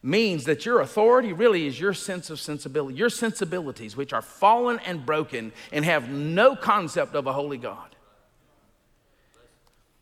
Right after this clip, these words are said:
It's simply not chu-, uh, true, because Jesus,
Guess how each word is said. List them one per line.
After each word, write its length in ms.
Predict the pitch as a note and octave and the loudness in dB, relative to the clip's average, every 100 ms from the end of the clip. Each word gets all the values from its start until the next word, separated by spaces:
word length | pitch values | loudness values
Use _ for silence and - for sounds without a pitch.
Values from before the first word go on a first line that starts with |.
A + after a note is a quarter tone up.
| _ _ _ | _ _ _
It's 120 | G#3 | -14
simply 320 | - G3+ F3 F3+ | 2 2 4 2
not 240 | E3 - | 0 -2
chu-, 340 | - F3 C3 A#2+ | -8 -6 -6 -8
uh, 60 | C3+ | -10
true, 280 | - F3 C3 | -6 -4 -4
because 280 | C#3 F3 C3+ | -4 -2 -2
Jesus, 640 | F3+ E4 F4+ F#3+ D#3+ - | 2 4 4 0 -4 -8